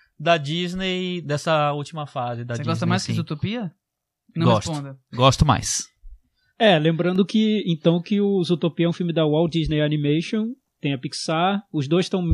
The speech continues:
Speaker 3: ligados, mas tem, é, produções em, em paralelo, assim, por assim dizer. A, a Pixar ainda tem, a, eu, eu noto que ainda tem uns filmes com os conceitos mais definidos, assim, como foi o caso do, do Divertidamente.
Speaker 1: É verdade.
Speaker 3: O Zootopia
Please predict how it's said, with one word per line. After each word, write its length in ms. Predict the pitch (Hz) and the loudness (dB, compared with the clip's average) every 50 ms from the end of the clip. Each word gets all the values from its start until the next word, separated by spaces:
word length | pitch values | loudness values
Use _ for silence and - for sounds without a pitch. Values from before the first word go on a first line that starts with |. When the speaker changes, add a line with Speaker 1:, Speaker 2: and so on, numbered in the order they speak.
| - - | 0 0
Speaker 3:
ligados, 680 | 156 139 160 143 131 143 139 143 160 175 190 220 208 - | 0 -2 -2 0 0 0 0 0 0 0 -2 -4 -6 -4
mas 520 | 196 170 160 165 170 180 175 - - - - _ _ _ _ | -4 -2 0 0 0 0 -2 -4 -8 -14 -16 _ _ _ _
tem, 280 | - 160 160 165 165 151 - _ _ - - | 0 0 0 0 -2 -6 -8 _ _ -14 -12
é, 120 | 175 175 - _ _ | -12 -12 -12 _ _
produções 540 | - 165 170 156 160 - - 170 170 165 143 | -2 -2 -2 -2 -2 -2 0 0 0 2 2
em, 60 | 170 | 0
em 460 | 160 - _ _ - - - 170 - - | -2 -2 _ _ -16 -12 -12 -10 -4 0
paralelo, 580 | 170 165 165 165 165 151 135 127 123 120 120 | 2 4 6 6 6 6 4 4 2 0 -2
assim, 320 | 120 - - - 123 120 123 - _ _ _ _ _ _ _ _ _ _ _ _ _ - | -4 -6 -8 -8 -10 -10 -12 -14 _ _ _ _ _ _ _ _ _ _ _ _ _ -4
por 120 | 143 143 | -4 -2
assim 180 | 135 - 151 139 | -2 -2 -2 -2
dizer. 340 | 143 139 120 135 131 135 | -2 -2 0 0 0 0
A, 140 | 156 135 - - | -2 -4 -4 -4
a 80 | - 175 | -4 -4
Pixar 400 | - - 226 220 - - 240 226 | -2 0 0 0 2 2 2 2
ainda 200 | 226 220 214 214 | 2 2 2 2
tem, 280 | - - 208 220 220 220 | 2 2 2 2 2 0
a, 120 | 220 214 - - _ - | 0 -2 -6 -10 _ -4
eu, 260 | 185 175 175 175 190 | 0 2 2 2 2
eu 140 | 208 175 175 | 2 4 4
noto 200 | 180 190 202 - | 4 4 4 4
que 60 | - | 2
ainda 140 | 208 196 196 | 0 0 0
tem 120 | - 202 | 0 0
uns 300 | 208 202 220 208 - - - _ _ _ _ - | -2 -2 -2 -4 -6 -8 -14 _ _ _ _ -18
filmes 320 | - - - 190 185 190 - | -2 2 2 4 4 2 0
com 100 | - 202 | -2 -2
os 80 | 185 | -2
conceitos 640 | - - 196 190 170 - - 170 160 165 160 175 156 131 | -2 0 0 0 2 2 2 4 2 2 2 0 -2 0
mais 380 | 147 151 151 156 147 120 135 | 0 2 2 2 0 -2 -4
definidos, 760 | - - 151 147 - - 160 147 139 135 135 123 120 127 117 131 | -4 0 -2 0 0 0 0 0 0 0 0 -2 -2 -4 -4 -4
assim, 200 | 123 - - 131 | -4 -4 -6 -4
como 280 | - 151 143 143 147 | -2 -2 0 0 -2
foi 160 | - - 160 147 | 0 0 0 2
o 60 | 143 | 2
caso 260 | - 151 147 139 147 | 4 2 2 2 2
do, 240 | 143 147 151 160 160 | 2 2 2 0 0
do 180 | 135 135 143 | 0 -2 -2
Divertidamente. 840 | 139 143 143 156 147 - 156 143 156 160 143 131 123 123 123 - - - | 0 0 0 -2 -2 -2 -2 -2 0 0 -2 -2 -4 -4 -8 -10 -16 -12
Speaker 1:
É 200 | - 139 131 123 | -6 -4 -4 -2
verdade. 360 | 117 117 120 127 117 110 113 - | -2 -4 -4 -4 -4 -6 -4 0
Speaker 3:
O 340 | 175 165 170 170 170 170 170 | 4 6 6 8 8 6 6
Zootopia 840 | 160 139 175 - 196 185 170 - 185 180 202 226 240 226 220 220 196 | 4 4 2 2 2 2 2 2 0 0 2 2 4 4 2 2 -2